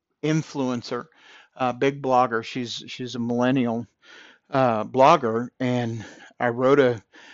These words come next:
an article, and one of the things that I mentioned in the article was,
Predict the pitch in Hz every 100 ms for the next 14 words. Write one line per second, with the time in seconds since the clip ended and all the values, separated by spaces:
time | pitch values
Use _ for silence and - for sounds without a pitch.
0 | - 120 127 151 190 185 127 123 131 151
1 | 156 - 147 135 139 - 127 127 - -
2 | _ _ _ - _ _ 143 135 139 160
3 | - 151 135 123 120 139 175 233 - 123
4 | 117 147 - _ _ 123 127 123 -